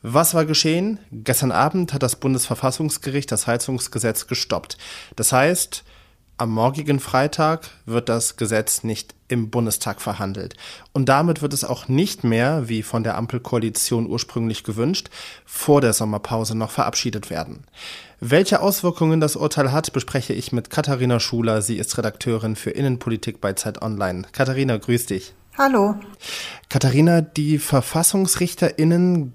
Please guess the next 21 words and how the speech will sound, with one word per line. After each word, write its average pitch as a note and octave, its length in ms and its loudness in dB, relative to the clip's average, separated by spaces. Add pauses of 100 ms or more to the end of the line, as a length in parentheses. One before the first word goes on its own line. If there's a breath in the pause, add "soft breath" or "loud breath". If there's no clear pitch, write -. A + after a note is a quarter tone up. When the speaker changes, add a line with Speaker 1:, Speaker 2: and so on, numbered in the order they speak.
Speaker 1:
geben D#3+ 560 4
mit D3+ 140 2
ihrem B2 260 2
Urteil E3+ 760 2
ja C3 160 4
dem B2+ 220 0
Eilantrag C#3+ 640 2
von B2 180 0
Thomas C3+ 400 2
Heilmann C#3 420 4
statt. - 360 -6 (720 loud breath)
Thomas A#2+ 300 2
Heilmann C#3 320 6
sitzt C3 220 0
für C3 80 4
die B2 100 2
C B2 160 -2
D A#2+ 80 0
U A2+ 140 0
im A#2+ 100 2
Bundestag. A2+ 560 -2